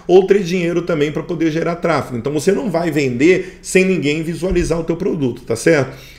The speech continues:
Pra você criar esse produto e pra você aprender tudo isso, você tem que ter tempo ou dinheiro, ou os dois, no caso, pra você aprender bastante antes de começar. Muita gente fala assim: "Ah, mas eu vejo que tem pessoas que já faturam cem, duzentos, um milhão, milhões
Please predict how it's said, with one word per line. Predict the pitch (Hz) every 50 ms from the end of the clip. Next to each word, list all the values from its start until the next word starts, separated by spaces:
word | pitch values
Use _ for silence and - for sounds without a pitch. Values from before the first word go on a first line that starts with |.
| - -
Pra | - 170 190
você | 202 202 185 190 185
criar | - - 165 160 156 151 156
esse | 147 -
produto | - 151 151 139 127 135 127 135
e | 135
pra | - 147 147
você | 139 135 135 156
aprender | 143 139 156 147 147 139 131 139 165 180 180
tudo | 175 151 131 127
isso, | 131 160 175 165 170 - - - -
você | - 131 131 - 160
tem | 147 156 151
que | 147 135
ter | - 151 147 - -
tempo | - 170 175 190 190 190 185
ou | 170 165 165 165
dinheiro, | 151 147 170 170 160 147 139 127 117 107 -
ou | - 127 151 185 226
os | 208 160 127
dois, | 120 143 160 165 143 - - - - - -
no | - 135 139
caso, | 135 143 143 147 143 139
pra | - 156
você | 147 151 143 - 160
aprender | 156 - - 165 175 170 151 135 123 135 143 160 165 165 - - - -
bastante | 131 120 147 175 170 165 - - - 156 147 151 165 170 160 - 165 - - - - -
antes | - 147 139 170 165 - 175 156
de | 143 160
começar. | 156 - 160 160 170 151 - - 131 120 120
Muita | 135 165 196 196 196
gente | 156 185 185 185
fala | - 196 - - 180
assim: | 151 - - 156 151 135 - - - -
"Ah, | - 233 240
mas | 220 185 170 170
eu | 190
vejo | 190 196 202 196 -
que | -
tem | - 185
pessoas | 180 180 170 - - 185 185 190
que | 190
já | 160 175
faturam | 165 - 180 156 135 175 165 160 147
cem, | 135 - - 175 160
duzentos, | 143 151 147 127 165 180 180 175 -
um | 165
milhão, | 165 165 156 147 160 165 165
milhões | 156 165 175 170 165 180 196 202 185 151 -